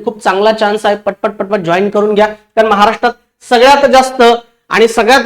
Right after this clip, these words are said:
फास्ट पद्धतीने आपण विद्यार्थ्यांपर्यंत या सगळ्या गोष्टी देतोय. अगदी एक्झाम ओरिएंटेड सगळं शिकवलं जातंय,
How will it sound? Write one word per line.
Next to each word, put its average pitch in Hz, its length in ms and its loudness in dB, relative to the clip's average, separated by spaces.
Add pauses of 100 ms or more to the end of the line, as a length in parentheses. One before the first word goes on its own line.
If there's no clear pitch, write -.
(120)
फास्ट 247 340 0
पद्धतीने 233 460 0
आपण 214 340 0
विद्यार्थ्यांपर्यंत 190 680 0
या 196 100 0
सगळ्या 185 260 -2
गोष्टी 180 260 -4
देतोय. 185 280 -2
अगदी 180 280 -2
एक्झाम 185 380 -2
ओरिएंटेड 220 320 0
सगळं 214 260 -2
शिकवलं 202 320 0
जातंय, 185 300 -2